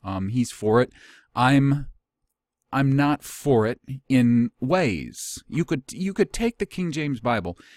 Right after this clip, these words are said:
and, and read it, and using the language within it, if you understood all the language and the wording within it, you can extract a great, great deal of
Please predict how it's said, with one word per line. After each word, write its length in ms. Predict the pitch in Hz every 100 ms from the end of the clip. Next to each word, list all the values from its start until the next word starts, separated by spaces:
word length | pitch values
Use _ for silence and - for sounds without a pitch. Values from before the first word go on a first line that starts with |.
| _ _ _
and, 200 | 123 117 -
and 300 | 123 123 110
read 200 | 143 139
it, 180 | 127 127 - - _ _ -
and 360 | 117 120 117
using 480 | 113 123 135 139 127
the 80 | 113
language 520 | 107 139 143 117 104
within 320 | 101 107 110
it, 140 | 127 139
if 180 | 98 -
you 140 | 113
understood 500 | 110 104 - - 117
all 160 | 107 101
the 80 |
language 460 | 101 101 101 117 117
and 100 | 110
the 80 | 101
wording 400 | 98 117 117 104
within 300 | 90 95 95
it, 120 | 104
you 120 | -
can 140 | - 135
extract 880 | 123 - - 92 95 90 98 _ -
a 40 | - 98
great, 560 | 95 107 110 101 - - _ _
great 500 | 101 107 104 - 101
deal 440 | 104 101 98 101 _ -
of 400 | 95 95 92